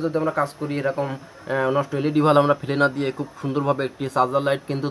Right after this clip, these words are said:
তৈরি করে ফেলতে পারি। তো যাই হোক, এটা আমি লাগিয়ে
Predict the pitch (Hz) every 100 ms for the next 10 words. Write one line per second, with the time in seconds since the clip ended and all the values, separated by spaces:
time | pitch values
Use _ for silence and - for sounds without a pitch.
0 | 165 160 156 143 135 123 110 80 - -
1 | - - 135 156 165 160 - - - -
2 | - - - - - - - - - -
3 | - - - - 135 143 143 147 143 151
4 | 135 135 131